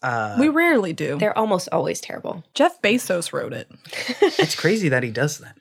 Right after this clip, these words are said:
Speaker 1: But in a magically realistic version of Toronto, a young man must defeat his new girlfriend's seven evil exes one by one in order to win her heart.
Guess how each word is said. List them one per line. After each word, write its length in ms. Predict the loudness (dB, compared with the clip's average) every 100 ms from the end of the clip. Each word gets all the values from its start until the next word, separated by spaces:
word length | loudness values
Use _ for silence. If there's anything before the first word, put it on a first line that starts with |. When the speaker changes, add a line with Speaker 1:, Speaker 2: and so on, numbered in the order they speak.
| -12
Speaker 1:
But 200 | -10 -8 0
in 80 | 2
a 120 | 4
magically 580 | 4 2 0 -2 0 2
realistic 520 | 2 2 0 0 0
version 340 | 2 2 2
of 120 | 0 2
Toronto, 600 | 2 2 2 -6 -8 -8
a 100 | -4
young 300 | 0 2 4
man 320 | 4 4 2
must 240 | 2 0 -2
defeat 260 | -4 -2
his 200 | 0 0
new 160 | 2 2
girlfriend's 560 | 4 2 4 2 0 2
seven 300 | 0 0 -2
evil 280 | 2 2
exes 400 | 2 0 -2 -2
one 260 | 0 2 2
by 200 | 2 2
one 340 | 4 2 2
in 160 | -2 2
order 240 | 4 4 2
to 160 | 0
win 160 | 0 0
her 140 | -2
heart. 440 | -2 -4 -6 -20